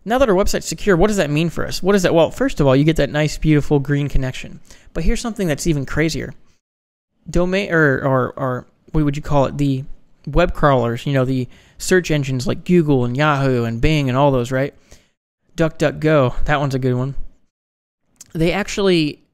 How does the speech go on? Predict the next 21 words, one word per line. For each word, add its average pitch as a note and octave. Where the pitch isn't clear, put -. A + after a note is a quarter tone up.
are D#3
starting F#3+
to D#3
prioritize D#3
sites -
that D3
are C#3+
secure G#3
over C#3+
ones C#3+
that B2+
aren't, D#3+
because D#3
you A3
don't A#3+
want G3
users F#3
going E3+
to D3+
your D3
site, E3